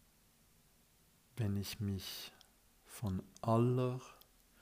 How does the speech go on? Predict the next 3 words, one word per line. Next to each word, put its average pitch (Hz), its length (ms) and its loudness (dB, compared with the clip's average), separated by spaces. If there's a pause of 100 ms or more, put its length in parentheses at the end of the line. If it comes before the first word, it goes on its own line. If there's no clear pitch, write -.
(460)
kulturellen, 107 1200 -2 (100)
sozialen, 104 1200 -2 (640)
kommerziellen 101 1200 0